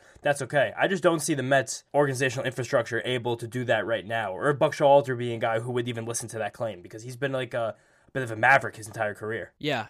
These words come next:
Speaker 2: he's a bit of a, uh, he's a bit of a character himself. And honestly, at, at the manager position right now with the Mets,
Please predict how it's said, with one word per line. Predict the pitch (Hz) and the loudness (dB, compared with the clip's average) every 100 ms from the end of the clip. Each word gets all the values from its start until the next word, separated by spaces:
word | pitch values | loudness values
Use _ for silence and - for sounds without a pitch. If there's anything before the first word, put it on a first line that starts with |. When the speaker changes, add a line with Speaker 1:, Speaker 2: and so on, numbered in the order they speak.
| - | -8
Speaker 2:
he's | 139 147 135 | -6 -4 -6
a | - 131 | -8 -6
bit | 139 131 | -4 -2
of | 120 120 | -2 -4
a, | 117 | -2
uh, | 113 107 104 | -2 -4 -6
he's | 135 | -6
a | 170 | -4
bit | 208 | -6
of | |
a | 170 | -4
character | 175 165 - 127 | -4 -4 -6 -8
himself. | 113 - 127 107 104 | -6 -4 -4 -6 -10
And | 104 | -8
honestly, | 127 233 - 180 | -6 -6 -6 -6
at, | 156 147 | -6 -10
at | - | -12
the | |
manager | 107 131 170 180 | -8 -8 -6 -8
position | 151 156 139 | -6 -6 -6
right | 127 143 | -6 -4
now | 143 | -4
with | 160 | -6
the | 113 | -6
Mets, | 127 | -6